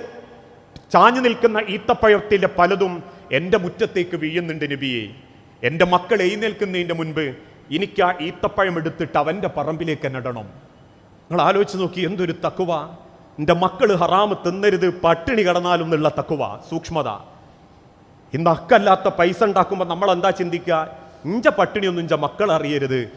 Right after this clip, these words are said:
ഇൻ്റെ കുടുംബ റാഹത്തിൽ ജീവിക്കണം." ഒരിക്കൽ സിദ്ദീഖുൽ അക്ബർ റളിയല്ലാഹു അൻഹു മദീനത്തെ തെരുവിൽ ഇങ്ങനെ പട്ടിണിയായിട്ടിരിക്കുമ്പോഴാ, ഒന്നും കിട്ടാതാകുമ്പം പാ-, ഒരു സ്വഹാബ്, മുൻകാലഘട്ടത്തിൽ ഒരു അടിമ അദ്ദേഹത്തിൻ്റെ മുൻപിലൂടെ കടന്നു പോകുന്നത്. ആ അടിമയായ മനുഷ്യൻ്റെ അരയിൽ ഒരു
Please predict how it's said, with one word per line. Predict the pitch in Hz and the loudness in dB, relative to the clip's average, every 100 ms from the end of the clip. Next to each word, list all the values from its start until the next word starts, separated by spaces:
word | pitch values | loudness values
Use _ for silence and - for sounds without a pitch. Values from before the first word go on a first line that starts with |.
| - - | -18 -12
ഇൻ്റെ | 233 | -6
കുടുംബ | - 214 233 277 | -6 -6 -6 -2
റാഹത്തിൽ | 254 170 160 160 160 147 | 0 2 0 -2 -6 -6
ജീവിക്കണം." | 120 123 123 117 104 95 - - - - _ - | -6 -8 -8 -8 -10 -14 -20 -20 -20 -20 _ -6
ഒരിക്കൽ | 139 170 190 | -4 -2 -2
സിദ്ദീഖുൽ | 180 151 202 208 | -4 -6 -4 0
അക്ബർ | 190 196 180 | 0 2 0
റളിയല്ലാഹു | 185 208 190 185 | 2 2 2 2
അൻഹു | 175 | 0
മദീനത്തെ | 170 214 202 202 - | -2 -2 -2 -2 -2
തെരുവിൽ | 185 214 208 | -2 0 -2
ഇങ്ങനെ | 196 180 | -2 -4
പട്ടിണിയായിട്ടിരിക്കുമ്പോഴാ, | - 180 180 262 233 214 208 180 208 180 165 135 - - - - - 123 | 2 2 2 -2 0 0 -4 -4 0 2 4 2 -4 -18 -20 -20 -10 -6
ഒന്നും | 180 247 262 | -4 0 0
കിട്ടാതാകുമ്പം | 180 208 226 214 196 190 190 180 | 0 2 2 4 2 0 -4 -6
പാ-, | - 175 208 220 | 2 4 4 2
ഒരു | 175 | -6
സ്വഹാബ്, | 185 180 190 202 - - - 160 | -4 -2 0 0 -2 -16 -16 -8
മുൻകാലഘട്ടത്തിൽ | 170 202 226 220 214 196 202 190 | -2 4 4 4 -2 -4 -4 0
ഒരു | 170 | 0
അടിമ | 175 196 | 0 -4
അദ്ദേഹത്തിൻ്റെ | 185 180 180 180 170 | -2 -4 -4 -6 -6
മുൻപിലൂടെ | 160 185 185 165 165 | -4 -2 -2 -2 -4
കടന്നു | 151 175 | -4 -4
പോകുന്നത്. | 147 139 113 101 - - - - 139 | -6 -8 -10 -16 -20 -20 -20 -8 2
ആ | 180 | 4
അടിമയായ | 165 175 202 202 196 180 | 4 0 0 4 4 2
മനുഷ്യൻ്റെ | 180 202 208 180 | -2 -2 0 2
അരയിൽ | 185 226 208 | 4 2 2
ഒരു | 190 | -2